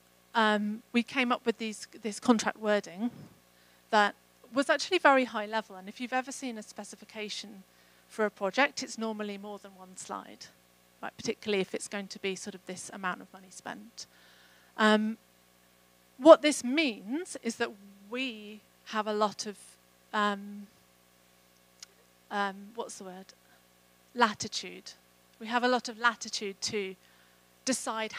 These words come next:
how to make that impact and to work with the project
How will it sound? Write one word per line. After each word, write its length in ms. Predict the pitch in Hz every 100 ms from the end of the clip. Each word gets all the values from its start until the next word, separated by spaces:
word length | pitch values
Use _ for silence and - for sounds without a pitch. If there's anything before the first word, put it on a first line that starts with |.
| -
how 300 | 247 226 208
to 180 | 196 -
make 280 | 190 - -
that 160 | - -
impact 680 | 180 - - - - - - _ _ _ _ _ -
and 500 | 190 196 196 196 - _ _
to 280 | - 247 220 202 196
work 260 | 208 196 -
with 100 | 220
the 60 | 208
project 720 | - 202 190 170 - - -